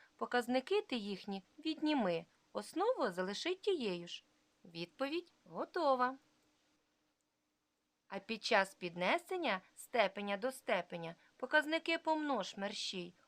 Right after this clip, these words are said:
основу незмінною залиши.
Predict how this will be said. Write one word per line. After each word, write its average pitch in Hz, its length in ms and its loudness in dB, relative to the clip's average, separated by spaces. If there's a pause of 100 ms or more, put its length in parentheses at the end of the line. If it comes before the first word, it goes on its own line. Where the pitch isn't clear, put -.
основу 208 680 -2 (200)
незмінною 202 760 -2
залиши. 170 580 -4